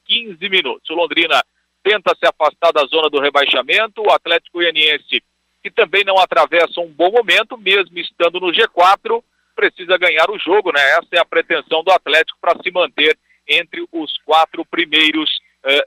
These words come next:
da competição. O Londrina tem aí algumas novidades, pelo menos a possibilidade, né, de algumas novidades. A, a principal delas deve ser mesmo o Igor Leite, esse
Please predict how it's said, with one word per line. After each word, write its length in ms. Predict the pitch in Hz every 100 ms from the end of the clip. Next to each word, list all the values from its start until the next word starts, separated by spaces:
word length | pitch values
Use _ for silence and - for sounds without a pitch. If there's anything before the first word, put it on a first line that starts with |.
| - -
da 120 | 160 -
competição. 760 | 170 165 - 170 - 135 110
O 80 | 139
Londrina 580 | 175 160 160 170 147 117 - _ _ _ _
tem 440 | 175 180 160 135
aí 240 | 143 156 160
algumas 420 | 151 180 170 147
novidades, 460 | 175 220 226 - -
pelo 160 | 143
menos 240 | 147 185 170
a 60 | 170
possibilidade, 1040 | _ 262 269 - 180 170 123 151 196 143
né, 180 | 143 165
de 100 | 151
algumas 540 | 147 147 175 160 135 -
novidades. 640 | 170 208 151 160 202 - _ _ _ _ -
A, 220 | 160 143
a 40 |
principal 680 | - - 202 - - 165 151
delas 340 | 143 139 131 123
deve 240 | 160 160 151
ser 200 | 165 139
mesmo 380 | 147 147 156
o 60 | 151
Igor 280 | 165 208 202
Leite, 480 | 156 196 233 - 151
esse 180 | 170